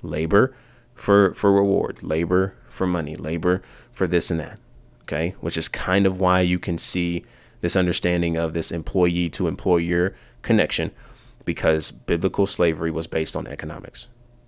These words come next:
okay? So as we explained in First Timothy, and as we explained in Philemon, and, and overall,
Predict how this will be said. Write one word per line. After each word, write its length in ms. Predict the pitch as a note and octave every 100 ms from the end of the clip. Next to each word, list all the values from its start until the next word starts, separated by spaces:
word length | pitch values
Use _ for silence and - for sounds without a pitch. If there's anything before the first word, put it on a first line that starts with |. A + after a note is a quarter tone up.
| _ _ _ _
okay? 300 | - E2 - _ _ _ - - _
So 400 | - E2+ E2+ G2 _ _
as 200 | E2+ E2+
we 80 | F2+
explained 480 | F2+ - F2+ F#2 F2+
in 80 | E2+
First 300 | F2+ F2 -
Timothy, 500 | G2 F#2+ G2+ G2 - - _
and 140 | F#2 E2
as 200 | E2+ E2
we 100 | F2+
explained 380 | - F2+ F#2+
in 80 | G#2
Philemon, 400 | G2+ F2+ E2 E2+ - - - - - _ _ -
and, 200 | - D#2+
and 180 | - D#2+
overall, 800 | - F2 F#2 F#2 G2+ A2+ E2+ G2